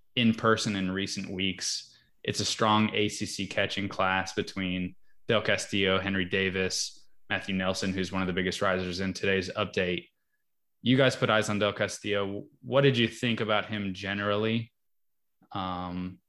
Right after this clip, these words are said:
and if you have any other thoughts on the class, I know, Ben, you've been running around for a while,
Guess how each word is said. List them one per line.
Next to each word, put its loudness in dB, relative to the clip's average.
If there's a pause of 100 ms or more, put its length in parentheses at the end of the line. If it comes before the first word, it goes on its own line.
(320)
and 0
if 0
you 2
have 4
any 4
other 2
thoughts 0
on -2
the -2
class, 0
I 0
know, 0
Ben, -2
you've -4
been -4
running -2
around -2
for -4
a 0
while, 0